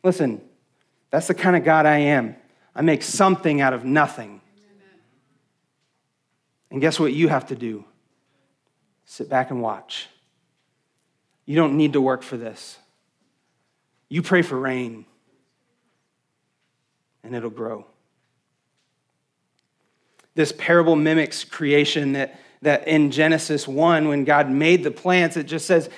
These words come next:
he caused them to sprout up from the ground. And Jesus saying the kingdom is like that is him connecting those two things and saying, "Guys, guess what?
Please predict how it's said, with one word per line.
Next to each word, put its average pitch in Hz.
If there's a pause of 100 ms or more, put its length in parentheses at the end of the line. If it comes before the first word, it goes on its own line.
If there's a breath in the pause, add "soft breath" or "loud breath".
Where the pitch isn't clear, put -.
(100)
he 208
caused 208
them 208
to 190
sprout 180
up 175
from 170
the 165
ground. 143 (1500)
And 135
Jesus 160
saying 147
the 135
kingdom 170
is 131
like 151
that 120
is 131
him 160
connecting 170
those 160
two 160
things 147
and 131
saying, 143
"Guys, 139
guess 151
what? 160